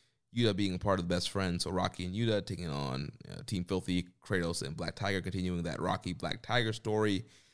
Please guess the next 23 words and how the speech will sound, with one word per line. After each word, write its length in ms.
And 260
then, 260
uh, 380
House 260
of 120
Blacks, 600
uh, 260
Buddy 400
Matthews 680
will 80
be 100
taking 420
on 420
Yuya 480
Uemura. 800
So, 300
uh, 220
curious 220
to 20
kinda 140
see 200
how, 500
uh, 80